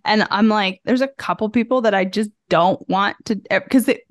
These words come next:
I've had people say, like, "Oh, you need to coach me," or whatever. But there's sometimes, like,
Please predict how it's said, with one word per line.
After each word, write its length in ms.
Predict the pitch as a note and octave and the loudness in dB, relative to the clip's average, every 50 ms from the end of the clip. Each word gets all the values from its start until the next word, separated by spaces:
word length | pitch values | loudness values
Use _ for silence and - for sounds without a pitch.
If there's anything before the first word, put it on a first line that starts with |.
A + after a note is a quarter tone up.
| _ - - - | _ -16 -10 -6
I've 140 | - A3 A3 | -4 -4 -4
had 240 | A#3+ B3+ C#4 C4 A3 | -2 -2 -2 -2 -2
people 240 | A3+ A3+ - G3 G3+ | -2 -2 -2 -2 -2
say, 180 | - F#3+ F3+ | -2 -2 -2
like, 160 | F3+ F#3+ - - | -2 -2 -2 0
"Oh, 140 | C4 D4+ | 0 2
you 180 | D#4+ D#4 D4 D4 | 4 4 4 6
need 220 | C#4+ C#4+ C#4 C4+ | 6 4 4 2
to 40 | C#4 | 0
coach 240 | C4 - C#4 B3 B3+ - | -2 -2 -2 -2 -2 -2
me," 60 | - | -4
or 60 | A3+ G#3+ | -2 -2
whatever. 260 | G#3+ G#3+ G3+ G#3+ A3 | 0 -2 -2 -2 -4
But 140 | G#3+ - - | -6 -6 -4
there's 240 | A#3+ - C4 B3 - | -2 -2 0 0 2
sometimes, 480 | - D#4+ E4+ E4 - A#4 B4+ A4+ G#4+ | 2 4 2 2 2 0 0 0 2
like, 240 | - D4+ B3+ - - | 2 0 0 -2 -6